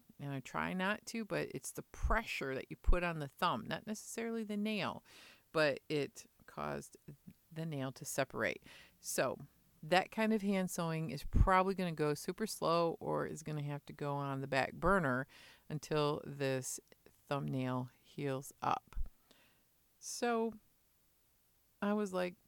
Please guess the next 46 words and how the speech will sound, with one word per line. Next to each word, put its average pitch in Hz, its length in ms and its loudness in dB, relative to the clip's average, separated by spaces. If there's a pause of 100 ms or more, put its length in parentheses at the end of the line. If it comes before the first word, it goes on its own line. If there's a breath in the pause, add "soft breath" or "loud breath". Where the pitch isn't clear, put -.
bummed 208 340 2
about 247 380 2
that 240 400 2
because 180 320 -4
I 160 180 4
was 151 220 -4
all 175 160 6
great 175 320 2
guns 165 340 2
and 160 140 -4
ready 151 260 0
to 151 140 -10
go. 143 340 4 (420 loud breath)
But 147 320 6
until 196 340 -2
this 175 220 0
heals 151 420 -2
up, 127 240 0
there's - 180 -8
not 139 200 -2
much 131 240 -6
I 127 80 -2
can 131 220 -6
do. 123 300 -4
And 147 100 -2
that's 190 200 0
gonna 143 220 -2
take 131 440 -8
a 143 80 -4
while 127 360 0
for 135 180 -10
this 135 200 -6
to 139 100 -12
heal. 143 320 -2
So 135 380 2 (360 loud breath)
I'm - 80 -2
about 185 200 12
ready 190 200 6
to 170 80 -2
pack 156 400 6
it 139 120 2
up 135 300 2 (160)
and 139 300 -2
put 160 200 0
it 147 140 0
in, 135 460 -2